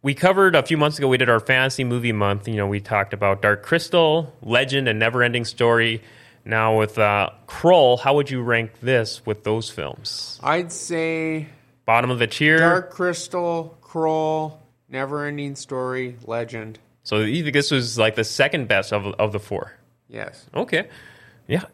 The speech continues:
Speaker 1: You know, I absolutely love Neverending Story. Uh, I think, and Dark Crystal, you know, I, I really like all four of 'em.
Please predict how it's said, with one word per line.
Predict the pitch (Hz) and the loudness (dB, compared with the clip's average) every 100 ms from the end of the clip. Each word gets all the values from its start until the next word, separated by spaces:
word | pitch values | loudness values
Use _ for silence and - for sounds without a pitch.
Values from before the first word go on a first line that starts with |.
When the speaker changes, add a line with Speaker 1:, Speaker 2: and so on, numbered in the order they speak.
| _ - | _ -10
Speaker 1:
You | 165 - _ _ _ - 135 | -10 -12 _ _ _ -4 2
know, | 143 | 4
I | 135 | 4
absolutely | 104 131 - 160 127 139 | 4 2 2 0 4 4
love | 131 135 | 4 4
Neverending | 131 131 131 131 | 2 2 2 2
Story. | 123 120 117 120 123 123 - - | 0 4 4 6 2 -2 -6 -8
Uh, | 110 107 107 107 107 - | -4 -2 -2 -2 -2 -4
I | 113 | -8
think, | - 117 - | -4 -4 -2
and | 110 113 | -2 0
Dark | 117 123 | 0 0
Crystal, | - 127 - 123 120 120 - - - - - - - _ _ _ | -2 -4 0 4 4 2 -4 -20 -20 -20 -20 -20 -20 _ _ _
you | 131 | 0
know, | 156 | 0
I, | - - _ _ _ _ _ _ _ _ _ _ _ _ _ _ 123 | -2 -12 _ _ _ _ _ _ _ _ _ _ _ _ _ _ 0
I | |
really | 131 208 208 | 4 6 6
like | 196 165 | 6 6
all | 180 | 6
four | 175 160 196 | 4 4 6
of | 220 | 6
'em. | 247 | 4